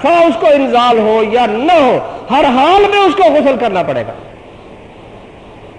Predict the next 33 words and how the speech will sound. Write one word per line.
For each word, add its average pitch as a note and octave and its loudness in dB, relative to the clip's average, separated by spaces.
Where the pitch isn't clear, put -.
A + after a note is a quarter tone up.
تو F3 -2
وضو D4 0
میرے A3 -2
بھائیوں A3 0
ٹوٹتا A#3 0
ہے A3 2
جن G#3+ -2
چیزوں G#3+ -2
سے، G3+ -2
وہ G3 -2
بھی G#3 -4
نبی F#3+ -2
کریم F3+ -2
صلی E3 -4
اللہ E3+ -2
علیہ D#3 0
وسلم C#3+ -6
نے D3 -6
بتا D#3 -2
دی D#3+ -4
ہے۔ C#3+ -8
ان B3 0
کے C4+ 0
متعلق B3+ -2
ایک A#3+ 0
تاکید G#3 -2
آپ E3+ 0
نے D#3 -6
فرمائی D3+ -4
ہے E3 -4
کہ B3+ -2
وسوسے F4+ 2
سے، G4 2